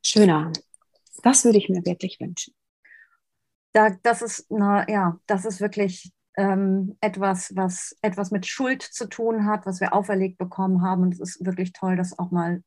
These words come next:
Speaker 2: zu hinterfragen, dass wir das ablegen können und uns gegenseitig unterstützen können, ja.
Speaker 1: Mhm.
Speaker 2: Also, ich danke dir, liebe Mona. Das war wirklich, wirklich sehr, sehr, sehr inspirierend.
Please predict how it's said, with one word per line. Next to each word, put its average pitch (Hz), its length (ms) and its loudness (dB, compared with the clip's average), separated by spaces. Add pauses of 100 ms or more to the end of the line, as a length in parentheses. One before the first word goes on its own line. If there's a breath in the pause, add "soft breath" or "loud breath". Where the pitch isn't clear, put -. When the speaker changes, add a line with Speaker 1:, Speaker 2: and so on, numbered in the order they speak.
Speaker 2:
zu - 160 -8
hinterfragen, 175 580 -2
dass 165 160 -8
wir 175 60 -4
das 175 160 -8
ablegen 170 400 -4
können 170 200 -4
und 170 80 -2
uns 170 160 -8
gegenseitig 170 500 -2
unterstützen 165 760 -6
können, 143 320 -6
ja. 147 240 -10 (760 loud breath)
Speaker 1:
Mhm. 208 140 6
Speaker 2:
Also, 202 540 2 (100)
ich 202 300 -4
danke 262 500 8
dir, 175 220 6
liebe 170 300 0
Mona. 165 560 2 (100)
Das 233 260 -2
war 233 440 4
wirklich, 233 480 -4 (280)
wirklich 196 460 -2
sehr, 269 560 6
sehr, 240 360 2
sehr 208 240 4
inspirierend. 185 800 2